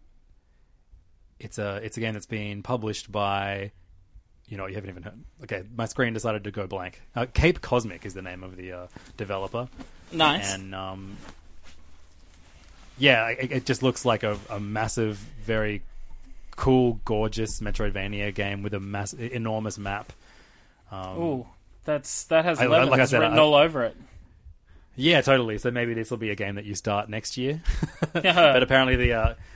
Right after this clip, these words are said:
Speaker 1: the main campaign is, like, twenty-five hours of playtime, fifty hours for completionists, which, uh, is worrying <laughs> because you know what I'm gonna be doing.
Speaker 2: <laughs>
Speaker 1: Um, but yeah, uh, so many good games. It just feels like I, I,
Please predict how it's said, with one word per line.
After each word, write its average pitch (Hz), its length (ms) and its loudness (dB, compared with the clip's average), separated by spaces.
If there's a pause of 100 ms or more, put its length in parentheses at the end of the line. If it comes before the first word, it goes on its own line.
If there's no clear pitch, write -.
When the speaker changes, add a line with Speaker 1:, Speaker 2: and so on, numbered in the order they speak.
(100)
Speaker 1:
the 127 80 -4
main 131 220 2
campaign 120 420 4
is, 110 80 -4
like, 117 100 -4
twenty-five 113 540 -2
hours 101 280 -2
of 104 60 -8
playtime, 101 480 -6
fifty 104 320 -6
hours 95 180 -4
for 110 120 -6
completionists, 95 800 -12
which, 101 260 -10
uh, 101 240 -6 (340)
is 139 140 -2
worrying 165 480 6 (140)
<laughs> - 120 -18
because 143 440 -2
you 147 100 -4
know 156 180 4
what 165 120 4
I'm 220 100 4
gonna 170 160 -4
be 175 60 0
doing. 165 280 -2 (200)
Speaker 2:
<laughs> - 200 -14
Speaker 1:
Um, 104 300 -2
but 107 100 -6
yeah, 98 180 -2 (140)
uh, 113 280 -4
so 165 180 6
many 170 140 6
good 139 120 4
games. 117 300 4
It 117 80 -6
just 120 160 -4
feels 123 220 2
like 113 200 0 (160)
I, 131 120 -6
I, 123 200 -6